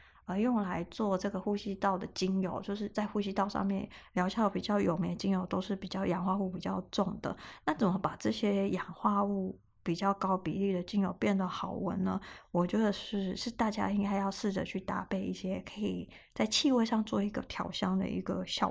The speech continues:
果。那曾经就有一个学生就分享，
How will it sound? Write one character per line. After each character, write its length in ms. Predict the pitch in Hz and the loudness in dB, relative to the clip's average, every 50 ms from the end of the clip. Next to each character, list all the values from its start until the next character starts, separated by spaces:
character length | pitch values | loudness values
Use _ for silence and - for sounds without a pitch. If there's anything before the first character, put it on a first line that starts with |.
| - - | -2 -8
果。 340 | - - - - - 196 190 - - - - - - - - - | -12 -10 -10 -8 -8 -8 -8 -10 -14 -16 -14 -14 -14 -16 -8 -2
那 100 | 311 311 | -2 -2
曾 220 | - - 202 190 196 | 0 2 2 2 4
经 180 | 208 220 220 | 4 4 4
就 240 | 220 233 220 190 180 | 4 2 2 2 2
有 240 | 214 - 165 151 160 | 0 -2 -2 -2 -2
一 100 | 160 185 | -4 -4
个 520 | - 185 190 185 175 165 165 - - - _ _ - _ _ - | -2 -2 -2 0 0 0 -2 -4 -8 -14 _ _ -20 _ _ -14
学 200 | - - 180 175 | -4 -2 -2 0
生 180 | 196 196 196 | 2 0 2
就 140 | 202 196 190 | 2 0 0
分 300 | 190 - 175 170 175 175 | 0 -2 -4 -4 -4 -6
享， 180 | - - - | -6 -6 -8